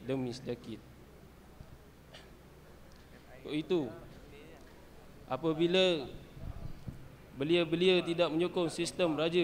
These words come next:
berperlembagaan, maka sesebuah negara akan berlakunya kucah kacir dan akan membuat rusuhan. Ini kerana tidak ada rasa puas hati terhadap sistem raja berperlembagaan.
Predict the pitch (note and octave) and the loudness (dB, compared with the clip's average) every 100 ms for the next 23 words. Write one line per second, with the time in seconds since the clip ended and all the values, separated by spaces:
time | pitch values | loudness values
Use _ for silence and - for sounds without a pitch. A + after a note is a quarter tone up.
0 | C#3+ D#3 D#3+ D#3+ D#3+ D#3 D#3 D3+ D3+ B2 | 4 2 2 2 2 2 2 4 4 2
1 | - - - - - C#3 - B2+ D3 F#3 | -4 -10 -14 -16 -16 -16 -10 -4 0 4
2 | F3 C#3 C#3+ E3 E3+ E3 F3 F#3+ F3+ B2 | 4 4 0 2 4 6 6 8 6 4
3 | - - - - - - - C3+ F3 E3+ | -6 -16 -18 -20 -20 -20 -8 -4 0 2
4 | E3 E3+ F3 F#3+ F3+ D#3 B2 D#3+ E3 E3 | 4 2 2 2 4 4 2 2 8 8
5 | F3 E3+ F3 C#3+ B2 - - - - - | 8 6 6 4 2 -8 -14 -16 -18 -20
6 | - - - - - D3 D#3+ E3 E3 D#3+ | -20 -18 -20 -8 0 2 2 4 4 4
7 | E3 D#3 D3 D3+ F3+ D#3+ B2 A2 - - | 6 4 4 2 6 6 4 -6 -8 -6
8 | C3 D#3+ D#3 E3+ F3 D#3 B2+ D3 C#3 C#3+ | -2 0 2 2 4 2 0 -2 -2 0
9 | C#3 D#3 D#3+ D#3+ C#3 C#3 - C#3 C3+ G#2+ | 2 2 2 0 2 0 0 -4 -4 -8
10 | - - - - - B2+ D3+ D#3 D3+ - | -10 -18 -20 -20 -8 2 4 6 4 2
11 | - F3+ F3 D3 C3 C#3 C3 A2 B2 A2+ | -2 0 2 2 2 2 0 -2 -4 -4
12 | - A#2 A2 A2+ A2 G#2+ G2+ | -6 -8 -6 -6 -6 -8 -8